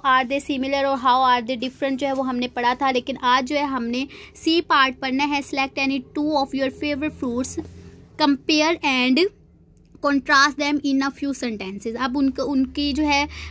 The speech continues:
उनको हमने कंपेयर करना है और कॉन्ट्रास्ट करना है, ठीक है। उसके बाद जो है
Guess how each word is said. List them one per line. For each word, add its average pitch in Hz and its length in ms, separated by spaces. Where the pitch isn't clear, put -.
उनको 285 200
हमने 294 300
कंपेयर 277 480
करना 269 280
है 277 180
और 269 180
कॉन्ट्रास्ट 254 640
करना 269 280
है, 254 120
ठीक 302 240
है। 311 60
उसके 302 220
बाद 247 360
जो 285 100
है 262 320